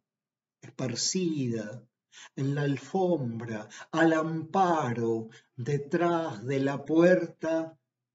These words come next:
siempre allí, inmaterial y constante.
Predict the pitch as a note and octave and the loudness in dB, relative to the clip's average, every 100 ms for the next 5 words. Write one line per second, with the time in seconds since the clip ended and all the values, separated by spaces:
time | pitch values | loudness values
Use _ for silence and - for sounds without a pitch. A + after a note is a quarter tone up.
0 | _ _ - - - A#3 G#3 D3 A2+ - | _ _ -6 -2 2 2 2 0 -6 -6
1 | A2+ A#2 B2 A2+ D3 C#3+ C#3+ C#3+ - _ | -2 -2 -2 -2 0 0 -2 -6 -16 _
2 | _ _ _ _ _ _ _ _ _ E3+ | _ _ _ _ _ _ _ _ _ 2
3 | F3 E3+ D#3+ D#3+ - C#3 B2+ B2+ A#2+ A#2 | 2 2 0 0 -2 -2 0 0 0 0
4 | A2+ A2+ A2+ _ _ _ _ _ _ _ | -2 -4 -8 _ _ _ _ _ _ _
5 | _ _ _ D#3 D3+ D3+ D3+ D3+ D3 - | _ _ _ -12 -8 -4 -2 -2 -6 -6
6 | A#2+ G#2+ - - _ - - _ | -8 -8 -10 -20 _ -20 -20 _